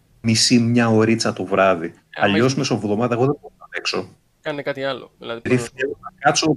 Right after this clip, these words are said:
Speaker 1: πέντε ώρες, ε, να χωθώ μέσα σε παιχνίδι. Μισά ώρα, μια ώρα, σοβαρό παιχνίδι δεν μπορώ να
Speaker 2: Δεν,
Speaker 1: κάτσω να
Speaker 2: δεν μπορεί.
Speaker 1: ασχοληθώ.
Speaker 2: Κανείς δεν μπορεί, ρε φίλε. Τι να παίξει, μισή ώρα. Ρίξε πασχέτζα.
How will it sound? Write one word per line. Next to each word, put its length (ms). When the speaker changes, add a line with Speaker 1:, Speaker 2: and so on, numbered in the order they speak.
Speaker 1:
πέντε 300
ώρες, 520
ε, 540
να 180
χωθώ 400
μέσα 160
σε 100
παιχνίδι. 640
Μισά 420
ώρα, 120
μια 280
ώρα, 320
σοβαρό 320
παιχνίδι 260
δεν 100
μπορώ 140
να 60
Speaker 2:
Δεν, 120
Speaker 1:
κάτσω 160
να 60
Speaker 2:
δεν 60
μπορεί. 140
Speaker 1:
ασχοληθώ. 140
Speaker 2:
Κανείς 160
δεν 100
μπορεί, 200
ρε 80
φίλε. 180
Τι 100
να 80
παίξει, 320
μισή 140
ώρα. 60
Ρίξε 220
πασχέτζα. 400